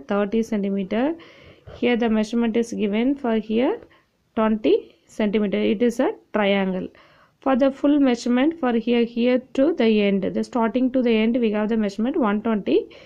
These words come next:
centimeter. For it is a combination of, it's a combination of trapezium and rectangle, triangle. For first you have to find the area of a trapezium, then area of a rectangle, then area of a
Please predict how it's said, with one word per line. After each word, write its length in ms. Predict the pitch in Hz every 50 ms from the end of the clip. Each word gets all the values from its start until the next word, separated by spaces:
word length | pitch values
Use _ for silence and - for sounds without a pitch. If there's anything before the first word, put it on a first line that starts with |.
| - - - -
centimeter. 580 | _ - - 233 226 214 196 185 175 165 175 - - _ _ _ _ _ _ _ _ _ _
For 140 | - 254 254
it 120 | 269 220
is 200 | 285 302 285 -
a 80 | 294 302
combination 720 | 294 - 240 214 220 226 226 226 226 220 - - 226 208
of, 360 | 190 180 185 233 349 - - _ _ _ _ _ _ _ _ -
it's 200 | 240 233 - -
a 60 | 262
combination 640 | 269 262 233 226 226 226 233 233 233 233 233 233 233
of 180 | 233 240 240 -
trapezium 800 | 220 214 202 - 208 208 208 208 - 208 226 240 269 370 415 - _ _ _ _ _ _ _ _ _ _ _ _ _ _ _ _ -
and 260 | 208 226 254 294 262 226
rectangle, 680 | 202 196 196 - - 214 208 208 208 208 240 339 440 - - _ _ _ _
triangle. 520 | - 220 208 196 196 185 180 175 170 160 - - _ _ _ _ _ _ _ _ _ _
For 280 | - - 262 285 311
first 340 | 302 - - 254 254 247 -
you 100 | 277 262
have 160 | 247 226 220 -
to 100 | 247 226
find 240 | 240 220 220 208
the 160 | 226 226 214 202
area 220 | 202 202 214 214
of 120 | 202 -
a 60 | 226 208
trapezium, 760 | 190 - 190 185 180 - 185 185 - - 190 214 240 302 453 - - _ -
then 260 | 202 180 214 226 226
area 340 | 226 208 208 202 208 208 202
of 120 | 202 -
a 80 | 196 190
rectangle, 580 | 185 185 180 - - 185 185 185 190 214 269 403 403 311
then 180 | 240 240 240
area 380 | 233 220 208 202 202 214 214 202
of 120 | 190 -
a 160 | 247 320 554